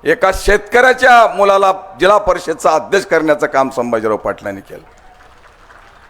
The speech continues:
पालकमंत्री म्हणून त्यांचं काम आजही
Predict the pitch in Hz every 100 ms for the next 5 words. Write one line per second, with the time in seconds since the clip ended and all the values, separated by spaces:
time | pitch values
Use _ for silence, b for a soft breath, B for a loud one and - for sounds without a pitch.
0 | - - - - _ - - _ _ -
1 | _ _ _ _ _ _ _ _ _ _
2 | _ - - - _ _ _ - 185 220
3 | 262 214 247 226 254 247 262 254 254 240
4 | 254 254 254 247 220 220 233 233 214 262
5 | 202